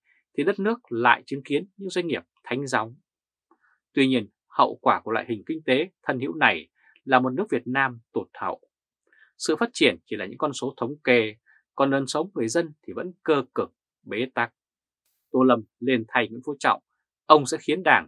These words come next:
trở nên hỗn loạn hơn. Nền kinh tế Việt Nam vẫn sẽ bị nhuộm màu đen của các thế lực chính trị hắc ám. Giấc mơ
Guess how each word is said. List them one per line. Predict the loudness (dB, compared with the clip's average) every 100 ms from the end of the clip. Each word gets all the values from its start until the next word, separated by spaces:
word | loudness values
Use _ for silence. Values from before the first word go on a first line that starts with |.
| _
trở | -6 -2
nên | -2 -4
hỗn | -8 -4 0
loạn | 0
hơn. | 0 -6 -6 -12 _ _ _ -8
Nền | -4 -2
kinh | -4
tế | -2 0
Việt | 0 -2
Nam | 0 0 -2 -6
vẫn | -6 -4
sẽ | -4
bị | -4
nhuộm | -4 -4 -6
màu | -8 -2
đen | 0 0 -2
của | -10
các | -14 _
thế | -6
lực | -4 -8
chính | -10 -8 -6
trị | -6 -8 _
hắc | -6 -4 -4
ám. | -6 -4 -6 -16 _ _ _ _ _ _ _ _ _
Giấc | -4 -2 0
mơ | 4 4